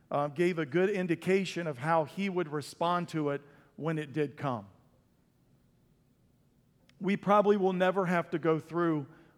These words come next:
um, the injustice in our lives that Jackie Robinson encountered in his life. However, Scripture promises us, unfortunately, but it's for our own good,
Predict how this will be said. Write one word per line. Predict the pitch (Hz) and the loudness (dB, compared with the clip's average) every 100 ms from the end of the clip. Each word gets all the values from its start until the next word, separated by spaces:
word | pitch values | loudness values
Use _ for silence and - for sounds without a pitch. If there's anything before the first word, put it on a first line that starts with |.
| - | -6
um, | 139 143 135 | -2 -2 -4
the | 160 | -6
injustice | 156 135 160 151 - 151 | -6 0 -2 -2 -8 -6
in | 151 | -4
our | 143 175 190 | 2 2 4
lives | 139 131 131 131 - - - _ | 2 2 2 -2 -8 -20 -20 _
that | 147 | -6
Jackie | 131 160 160 160 | 0 0 0 -2
Robinson | 143 147 151 147 - 139 | 0 2 2 -2 -8 -8
encountered | 123 - 143 131 131 | -6 -4 -4 -4 -8
in | 120 | -8
his | 117 107 | -8 -10
life. | 107 107 _ _ _ _ _ _ _ _ _ - | -14 -16 _ _ _ _ _ _ _ _ _ -2
However, | 151 151 180 156 151 147 - - _ _ | 2 4 2 0 -2 -4 -10 -20 _ _
Scripture | - - 190 - 185 | -16 -2 -2 0 -2
promises | - 175 196 208 - 139 131 | 0 0 0 -2 -6 -6 -4
us, | 123 135 - - _ _ _ _ _ _ _ _ | -2 -4 -8 -20 _ _ _ _ _ _ _ _
unfortunately, | 139 131 175 180 - 139 127 139 147 - _ _ _ _ | -8 -2 -2 -2 -2 -6 -4 -4 -4 -10 _ _ _ _
but | - | -4
it's | 143 127 | -4 -4
for | 180 175 | 2 4
our | 156 | 4
own | 147 135 | 2 0
good, | 135 127 151 | 0 0 -2